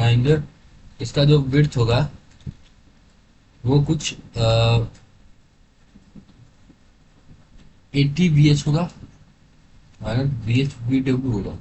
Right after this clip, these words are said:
ठीक है। तो मैं अगर अभी देखूँ तो ये मेरे को कुछ इस तरीके से दिख रहा है।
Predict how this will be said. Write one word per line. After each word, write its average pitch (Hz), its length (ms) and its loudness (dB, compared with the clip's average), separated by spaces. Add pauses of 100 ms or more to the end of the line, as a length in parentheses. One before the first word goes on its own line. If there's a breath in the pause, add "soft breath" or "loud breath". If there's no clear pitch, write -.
(440)
ठीक 117 120 -6
है। 92 60 -8 (600)
तो 117 100 -2
मैं 120 200 2
अगर 127 200 -2
अभी 131 260 0
देखूँ 131 320 0
तो 143 60 -2
ये 147 260 4
मेरे 143 180 4
को 143 100 2
कुछ 143 180 0
इस - 100 -8
तरीके 135 220 -2
से 135 120 4
दिख 107 120 -6
रहा 113 120 -4
है। 143 120 -4